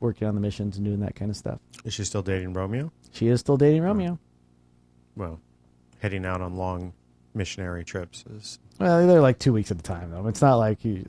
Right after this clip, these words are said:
Speaker 1: I don't think it would be full time. Like,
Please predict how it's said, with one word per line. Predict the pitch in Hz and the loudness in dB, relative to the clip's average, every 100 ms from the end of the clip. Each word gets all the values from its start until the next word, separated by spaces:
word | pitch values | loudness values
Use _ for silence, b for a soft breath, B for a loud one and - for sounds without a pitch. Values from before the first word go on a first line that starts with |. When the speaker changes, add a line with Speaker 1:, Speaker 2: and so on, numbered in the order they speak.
| - | -6
Speaker 1:
I | 117 | -4
don't | 110 - | -2 -2
think | 104 | -2
it | |
would | 98 | -2
be | 95 85 80 _ _ _ _ _ | -4 -6 -10 _ _ _ _ _
full | 135 120 | 0 2
time. | - 123 113 104 | 2 2 2 0
Like, | 104 - | -2 -6